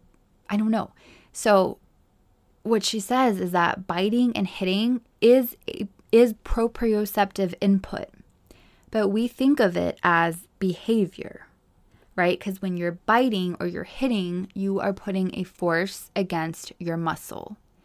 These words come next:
And so, you know, for adults, that might look like a boxing class. For a child, it might be, like, my son will come up behind me and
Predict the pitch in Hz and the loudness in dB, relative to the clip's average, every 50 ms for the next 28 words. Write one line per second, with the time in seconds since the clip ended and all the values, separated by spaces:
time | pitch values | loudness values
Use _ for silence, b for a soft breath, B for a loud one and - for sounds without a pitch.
0 | b b b b b b b b b b - - 208 208 190 - - 214 196 190 | b b b b b b b b b b -4 -2 -2 -2 -2 0 0 2 2 4
1 | 185 185 180 180 180 175 - _ _ _ _ _ _ _ _ _ - 214 196 190 | 4 4 2 2 0 -2 -6 _ _ _ _ _ _ _ _ _ -2 -2 0 -2
2 | 190 - - 196 - - 196 175 - 196 170 175 180 196 208 - - - - - | -2 -2 -2 0 0 0 -2 -2 -2 0 0 0 0 -2 -4 -8 -12 -16 -16 -18
3 | _ _ _ 208 190 170 180 175 160 156 - - 190 180 180 175 175 180 - - | _ _ _ -6 -6 -4 -2 -2 -2 -2 0 0 -2 0 0 0 -2 -2 -4 -4
4 | 180 190 185 190 - 190 185 175 175 175 175 175 - - _ _ _ _ - 180 | -4 -4 -4 -4 -6 -4 -4 -2 -2 -4 -4 -6 -8 -14 _ _ _ _ -8 -8
5 | 156 - _ - 143 143 - - - - - - - - - - 90 67 - - | -8 -6 _ -2 -2 -2 -2 -4 -10 -16 -14 -14 -14 -12 -8 -8 -8 -8 -8 -12
6 | - - - - - _ _ _ _ _ _ _ _ _ _ _ _ _ _ _ | -16 -18 -18 -20 -20 _ _ _ _ _ _ _ _ _ _ _ _ _ _ _
7 | _ _ _ B B B B B B B B B B _ - 214 202 196 190 185 | _ _ _ B B B B B B B B B B _ 0 2 4 4 4 4
8 | - - - - - - 330 320 269 220 202 202 208 202 - - 220 214 - 202 | 2 -2 -6 -6 -2 0 2 2 4 2 2 0 0 -2 -4 -4 -4 -4 -2 -2
9 | 196 190 185 - - - 202 196 190 185 185 185 185 180 - - - 202 190 196 | -2 -2 -2 -4 -6 -6 -4 -4 -2 -2 -2 -2 -2 -4 -4 -6 -8 -8 -4 -2
10 | 196 180 185 190 190 - 190 190 190 185 180 180 180 - - - 190 190 185 175 | -2 -2 -2 -4 -4 -2 -2 0 0 0 0 -2 -4 -6 -6 -4 -2 0 0 -2
11 | - - _ _ - 202 190 - 202 202 208 196 190 180 175 175 175 - - - | -2 -6 _ _ -6 -6 -4 -2 -2 -2 0 0 0 -2 -2 -4 -6 -6 -4 -4
12 | 175 170 170 170 170 170 - | -2 -2 -2 -4 -4 -8 -10